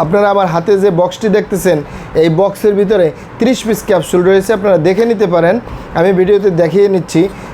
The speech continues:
এই ত্রিশ পিস ক্যাপসুল ভিতরে একটি লেবেল দেওয়া আছে, আপনারা চাইলে এই লেবেলের ভিতরে এটার গুণাগুণ, কোন কোন হার্বস দিয়ে বানানো, সব কিছু লেখা আছে, পড়ে নিতে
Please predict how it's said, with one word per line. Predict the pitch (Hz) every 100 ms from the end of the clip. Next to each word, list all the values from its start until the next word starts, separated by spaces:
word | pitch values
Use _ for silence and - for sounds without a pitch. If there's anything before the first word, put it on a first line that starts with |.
| -
এই | 190 185 - -
ত্রিশ | 208 226 -
পিস | 233 - 208
ক্যাপসুল | 180 - 233 240 - - 143
ভিতরে | 170 233 226
একটি | 214 190
লেবেল | 185 220 220 175
দেওয়া | 156 151
আছে, | 151 208 220 - - 160
আপনারা | 170 214 214 214
চাইলে | 214 220 233
এই | 180 180
লেবেলের | 185 208 208
ভিতরে | 202 202 190 170 - - 170
এটার | 185 190 170
গুণাগুণ, | 190 202 202 202 - - -
কোন | 185 190
কোন | 196
হার্বস | 175 175 160
দিয়ে | 202 185
বানানো, | 175 185 202 220 - - -
সব | 196 196
কিছু | 220 233 226 - - 147
লেখা | 165 185 202 208
আছে, | 202 240 233 - -
পড়ে | 196 202
নিতে | 190